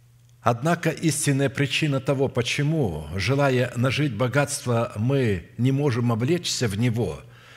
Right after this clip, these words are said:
заключается в том, что мы смотрим на него с неправильной позиции, не с той точки, которую Бог хотел бы, чтобы мы другую выбрали позицию, другую точку, другую вершину.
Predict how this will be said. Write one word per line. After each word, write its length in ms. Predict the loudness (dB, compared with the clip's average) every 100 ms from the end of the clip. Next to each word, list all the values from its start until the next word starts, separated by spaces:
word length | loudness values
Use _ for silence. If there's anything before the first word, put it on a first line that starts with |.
| -8
заключается 760 | -2 -2 -2 -2 0 0 0 -4
в 80 |
том, 400 | 0 0 0 -4 -12 -20 -20 -18
что 260 | -10 -2 0
мы 300 | 2 0 -2
смотрим 540 | -2 0 2 0 0 0
на 120 | 0
него 500 | 0 0 0 0 -4
с 180 | -4 0
неправильной 580 | 0 0 2 2 0 0
позиции, 840 | 0 0 -2 -2 -4 -6 -10 -18 -20 -20 -14 -4
не 120 | -2
с 80 | 0
той 160 | -2
точки, 600 | 0 -4 -4 -2 -2 -2 -10 -20 -20 -20 -20 -20 -20 -20 -20 -20 -20 -10
которую 640 | -4 -2 2 2 2 0 -2
Бог 260 | -2 -2 0
хотел 300 | -2 0 0
бы, 80 | -2
чтобы 280 | -4 -2
мы 280 | 0 0 -2 -6 -18 -8
другую 420 | -2 0 4 4
выбрали 380 | 2 0 0 0
позицию, 520 | 0 -2 -2 -2 -4
другую 360 | -4 -2 -2 -2
точку, 340 | -2 -4 -4
другую 340 | -4 0 0 0
вершину. 500 | -2 -2 -4 -6 -10